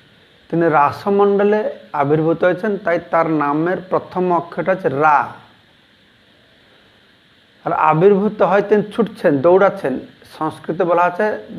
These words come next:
ধাবমান, ধাবিতা। তিনি আবির্ভূত হয়ে ধাবিতা, ধা শব্দ আসলো সেখান থেকে।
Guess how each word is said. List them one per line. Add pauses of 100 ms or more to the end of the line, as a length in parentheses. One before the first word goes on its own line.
ধাবমান, (260)
ধাবিতা। (2750)
তিনি
আবির্ভূত
হয়ে
ধাবিতা,
ধা
শব্দ
আসলো
সেখান
থেকে।